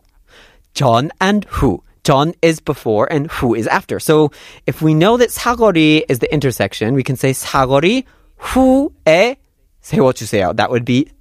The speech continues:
"Please stop after the intersection." But sometimes, you know, it's just easier to just say, you know, "Please let me off here," 'cause, you know, taxi drivers might be driving quite fast and you might miss it. So you never know. So just the easiest thing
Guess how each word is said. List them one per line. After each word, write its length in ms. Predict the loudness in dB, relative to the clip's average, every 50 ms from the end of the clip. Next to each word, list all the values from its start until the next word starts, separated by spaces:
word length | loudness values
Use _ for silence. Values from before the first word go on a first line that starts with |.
| _ _
"Please 320 | -4 -2 -2 -2 -2 -2
stop 320 | -2 -2 0 0 -2 -4 -6 _ -4 -2
after 320 | -2 -2 -2 -4 -6 -6
the 160 | -6 -6 -8
intersection." 880 | -8 -10 -10 -10 -10 -10 -10 -10 -12 -14 -14 -16 -16 -16 -16 -16 -20 -20 _ _ _ -20 -18 -18 -16 -16 -18 -20 -20 -20 _ _ _ _ _ _ _ _ _ _ _ _ -4
But 120 | -2 0
sometimes, 420 | 0 0 0 0 0 0 0 2
you 60 | 2 2
know, 220 | 4 4 2 2
it's 240 | 0 -2 -4 -4 -8 -6
just 200 | -4 -4 -4 -2
easier 280 | -2 0 2 2 2 2
to 100 | 0 -2
just 180 | -4 -4 -2
say, 160 | 0 0 2
you 100 | 2 2
know, 100 | 0 0
"Please 280 | -2 -2 -2 -2 0 0
let 120 | 0 0
me 120 | 0 0 0
off 140 | -2 -2 -2
here," 320 | 0 0 2 2 0 0
'cause, 180 | -2 -4 -6 -6
you 60 | -6
know, 180 | -4 -6 -6 -8 -12 _ -20 -20 -20 -20 _ _ _ _
taxi 280 | -8 -6 -6 -6 -4
drivers 340 | -2 0 0 0 0 -2 -4
might 140 | -4 -4 -4
be 80 | -2 -2
driving 440 | -2 0 0 -2 -2 -4 -4 -6 -8 _ _ _ _ -4
quite 200 | -2 -2 -2 0
fast 320 | 0 0 0 0 0 -2
and 60 | -2 -4
you 60 | -2
might 160 | -2 -4 -4
miss 200 | -8 -10 -12 -12
it. 120 | -14 -14
So 80 | -12 -10
you 120 | -8 -2
never 200 | -2 0 0 0
know. 180 | -2 -2 -2 -4 -4 -8 -16 -20 -20 -20 -20 -12
So 120 | -8 -2 0
just 160 | 0 -2 -2 _ _ _ _ _ _ -10
the 100 | -10 -2 2
easiest 400 | 4 4 4 4 4 2 2 2
thing 160 | 0 -2